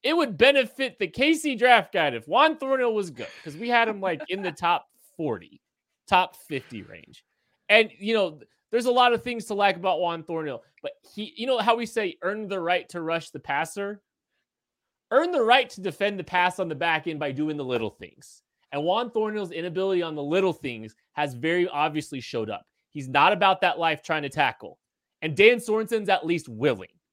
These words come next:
Speaker 1: He's not good,
Speaker 2: <laughs>
Speaker 1: but he's willing. And I think that's where, you know, you, you want the talent of Juan Thornhill to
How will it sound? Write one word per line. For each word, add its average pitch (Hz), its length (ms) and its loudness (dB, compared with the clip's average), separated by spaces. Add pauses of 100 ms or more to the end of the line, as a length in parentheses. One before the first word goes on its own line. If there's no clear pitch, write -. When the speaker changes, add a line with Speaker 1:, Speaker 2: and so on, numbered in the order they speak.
(540)
Speaker 1:
He's 190 120 -2
not 123 380 4
good, 185 480 6 (300)
Speaker 2:
<laughs> 123 340 -12
Speaker 1:
but 214 100 -2
he's 160 200 -6
willing. 131 520 0 (760)
And 180 80 2
I 202 40 2
think 214 280 -6
that's 208 440 0
where, 185 540 0
you 175 140 -6
know, 160 160 -2 (360)
you, 180 220 -12
you 185 220 -8
want 214 340 -2
the 202 60 -4
talent 196 500 -4
of 156 120 -6
Juan 156 300 -4
Thornhill 147 420 -4
to - 140 -8